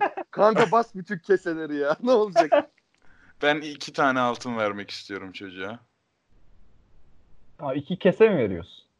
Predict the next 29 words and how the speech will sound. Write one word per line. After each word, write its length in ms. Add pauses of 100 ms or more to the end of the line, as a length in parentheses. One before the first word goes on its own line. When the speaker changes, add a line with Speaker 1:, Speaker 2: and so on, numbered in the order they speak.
(300)
Speaker 3:
İki 200
altın. 340
Hayır, 220
kesenin 400
içinden 320
çıkartacağım. 420
Speaker 1:
Öyle 100
Speaker 2:
Sen 60
Speaker 1:
şimdi 360
Speaker 2:
de 120
ne 200
be, 60
onu 320
vereceğine 560
verme 340
kral. 340 (1400)
Speaker 1:
Kesenin 340
Speaker 3:
Ver. 60
Speaker 1:
mesenin 340
hesabını 440
yapmayalım 480
şimdi 260
ya. 100
İki 120
şey 100 (160)
Speaker 3:
Doğru 240
Speaker 1:
ver. 100
Speaker 3:
diyorsun. 460
Speaker 1:
İki 40